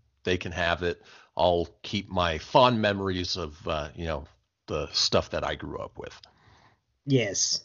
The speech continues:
Speaker 2: the Macho Man. There ain't no one like him.
Speaker 1: <laughs> Exactly. All right, uh, that does it for our very first, uh, wrestling talk on the, uh, podcast.
Speaker 2: It
Speaker 1: Uh,
Speaker 2: might be
Speaker 1: movie
Speaker 2: the last one.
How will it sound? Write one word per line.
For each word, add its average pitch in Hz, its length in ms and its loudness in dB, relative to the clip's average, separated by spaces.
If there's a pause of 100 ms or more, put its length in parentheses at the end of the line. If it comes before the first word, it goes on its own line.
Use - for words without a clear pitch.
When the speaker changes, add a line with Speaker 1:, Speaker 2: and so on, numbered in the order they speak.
(120)
Speaker 2:
the 131 60 2
Macho 147 540 6
Man. 117 380 -4 (160)
There 151 180 4
ain't 147 140 4
no 151 140 4
one 156 160 4
like 139 260 4
him. 127 180 -2 (520)
Speaker 1:
<laughs> - 200 -2 (320)
Exactly. 82 800 0 (560)
All 95 240 8
right, 95 480 4
uh, 82 680 2 (200)
that 123 220 8
does 160 200 2
it - 80 -4
for 107 180 0
our 85 220 4
very 143 340 2
first, - 540 -4
uh, 80 400 2
wrestling 104 500 0
talk 80 400 0
on 80 100 -2
the, 85 280 -4
uh, 78 180 -4 (640)
podcast. 90 640 0 (400)
Speaker 2:
It 139 60 4
Speaker 1:
Uh, 92 100 8
Speaker 2:
might 160 180 8
be 165 140 10
Speaker 1:
movie 139 120 2
Speaker 2:
the 147 80 -6
last 208 280 2
one. 107 280 -8